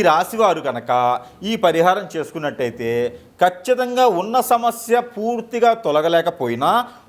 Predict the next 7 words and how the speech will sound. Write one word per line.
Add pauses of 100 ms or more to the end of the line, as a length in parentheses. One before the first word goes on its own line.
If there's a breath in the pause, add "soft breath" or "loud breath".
(120)
ఉపశమనం
అయితే
ఖచ్చితంగా
లభ్యపడుతుందని
చెప్పొచ్చు.
అంటే (880 loud breath)
గుడ్డిలో